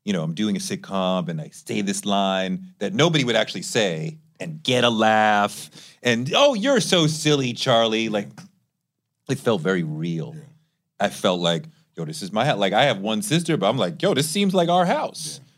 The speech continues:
Speaker 1: right? And it seems real and yet aspirational.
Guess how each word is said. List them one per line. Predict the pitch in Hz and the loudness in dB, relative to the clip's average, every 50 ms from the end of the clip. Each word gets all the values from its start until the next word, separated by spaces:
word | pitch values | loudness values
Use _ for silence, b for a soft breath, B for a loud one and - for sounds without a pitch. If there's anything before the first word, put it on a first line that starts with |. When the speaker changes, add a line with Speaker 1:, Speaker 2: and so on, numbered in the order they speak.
| b _ - | b _ 0
Speaker 1:
right? | 117 131 175 190 | 2 4 4 4
And | 160 147 139 | 2 2 0
it | 139 135 | -2 -4
seems | - - 127 127 127 120 104 - - - - | -4 -6 -4 -4 -4 -4 -4 -6 -12 -18 -20
real | 90 92 180 190 123 131 143 143 143 139 135 131 131 131 B B B B _ - | -20 -18 -8 -4 -2 0 2 2 2 2 2 2 0 -2 B B B B _ 0
and | 123 131 127 123 | 0 0 0 -2
yet | 123 123 156 208 233 254 - - - _ _ - | -2 0 2 2 2 2 0 -2 -8 _ _ -2
aspirational. | 294 330 302 208 - - - 170 156 165 175 190 285 - - - 151 120 95 76 - - | 0 0 0 -2 -4 -4 -2 0 0 2 2 2 2 0 -2 -2 -2 -4 -4 -4 -6 -10